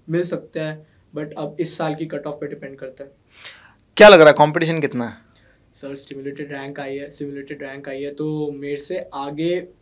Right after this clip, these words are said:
Speaker 1: हर एक कोर्स में बच्चे हैं।
Speaker 2: हम्म।
Speaker 1: पॉलिटिकल साइंस में पाँच सौ हैं, हिस्ट्री में तीन सौ हैं, बीए प्रोग्राम जो मेरे को करना है,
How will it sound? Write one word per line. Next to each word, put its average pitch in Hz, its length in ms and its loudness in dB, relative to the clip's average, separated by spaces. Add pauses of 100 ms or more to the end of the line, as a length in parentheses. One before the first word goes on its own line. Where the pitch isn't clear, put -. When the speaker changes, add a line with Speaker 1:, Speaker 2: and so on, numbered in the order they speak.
(120)
Speaker 1:
हर 139 100 -10
एक 156 120 -10
कोर्स 143 220 -10
में 139 80 -12
बच्चे 131 260 -18
हैं। 123 240 -20 (280)
Speaker 2:
हम्म। 123 180 -6
Speaker 1:
पॉलिटिकल 175 420 4
साइंस 165 220 -4
में 170 120 -2
पाँच 147 280 -4
सौ 156 120 -8
हैं, 147 260 -10
हिस्ट्री 156 320 -6
में 160 140 -6
तीन 160 240 -4
सौ 160 160 -6
हैं, 151 320 -6
बीए 175 200 0
प्रोग्राम 170 480 -2
जो 160 100 -6
मेरे 160 100 -6
को 165 80 -4
करना 156 320 -6
है, 190 220 -6